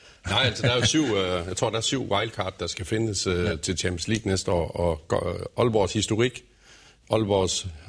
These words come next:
Speaker 1: øh, kommende store hold, Aalborgs, øh, faciliteter, der,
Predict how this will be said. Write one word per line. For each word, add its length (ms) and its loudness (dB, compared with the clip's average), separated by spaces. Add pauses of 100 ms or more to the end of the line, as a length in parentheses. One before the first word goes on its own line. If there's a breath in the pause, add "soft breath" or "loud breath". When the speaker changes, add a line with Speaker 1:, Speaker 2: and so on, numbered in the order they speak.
(120)
Speaker 1:
øh, 240 -2
kommende 340 2
store 240 4
hold, 280 2
Aalborgs, 600 0
øh, 340 0
faciliteter, 640 0
der, 260 2